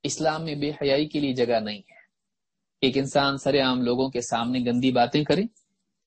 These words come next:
ایک انسان لوگوں کے سامنے اوریانیت کے ساتھ آئے، زناکاری عام ہو، بے پردگی عام ہو،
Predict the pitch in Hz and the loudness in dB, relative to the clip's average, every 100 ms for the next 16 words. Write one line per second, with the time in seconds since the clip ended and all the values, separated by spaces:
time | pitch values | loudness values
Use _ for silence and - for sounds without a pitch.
0 | _ _ _ _ _ _ - 139 143 127 | _ _ _ _ _ _ 2 2 4 2
1 | 120 135 147 160 - _ - 120 139 151 | 6 6 6 2 -8 _ -6 2 2 2
2 | 151 147 131 131 147 - 113 113 110 131 | -2 0 0 0 -2 -4 -6 -2 0 0
3 | 156 160 156 151 156 143 147 214 - _ | -4 -4 0 0 2 2 2 0 -10 _
4 | _ _ _ _ _ _ _ - 123 131 | _ _ _ _ _ _ _ -6 0 0
5 | 139 139 131 151 - 139 160 165 214 - | 0 2 4 4 4 4 4 -2 -8 -16
6 | _ - 120 147 147 131 139 151 156 147 | _ -10 -2 0 0 -2 0 2 4 4
7 | 165 175 202 | 2 -2 -6